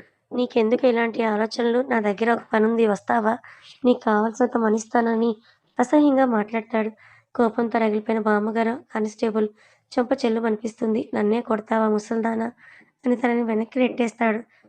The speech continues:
"బామ్మ!" అని భూమి అరుస్తుంది. బ్యాలెన్స్ తప్పి కింద పడిపోతూ ఉంటే రెండు చేతులు ఫోర్స్‌గా వచ్చి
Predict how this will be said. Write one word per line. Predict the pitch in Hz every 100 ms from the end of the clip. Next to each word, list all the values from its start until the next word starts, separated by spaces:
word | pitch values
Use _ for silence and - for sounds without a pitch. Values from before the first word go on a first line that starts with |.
| _ _ 233
"బామ్మ!" | 247 262 269 285 269
అని | - 240
భూమి | 233 233 240
అరుస్తుంది. | 220 214 - 226 226 -
బ్యాలెన్స్ | 220 214 240 -
తప్పి | 233 - 226 214 - _ _ _
కింద | 277 269
పడిపోతూ | 294 240 233 247 247
ఉంటే | 226 220 240
రెండు | 226 220 220
చేతులు | 226 214 247
ఫోర్స్‌గా | 247 226 220 220 226 247
వచ్చి | 226 214 -